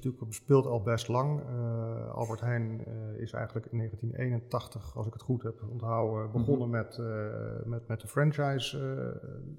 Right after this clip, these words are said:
Speaker 1: formule. En in, eh,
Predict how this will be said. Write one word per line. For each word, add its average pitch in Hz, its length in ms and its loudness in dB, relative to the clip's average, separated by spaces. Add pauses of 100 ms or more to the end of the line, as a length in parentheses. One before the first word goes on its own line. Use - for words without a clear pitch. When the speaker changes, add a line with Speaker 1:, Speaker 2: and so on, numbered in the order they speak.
Speaker 1:
formule. 151 580 8 (720)
En 107 800 -2
in, 107 320 -6
eh, 110 60 -8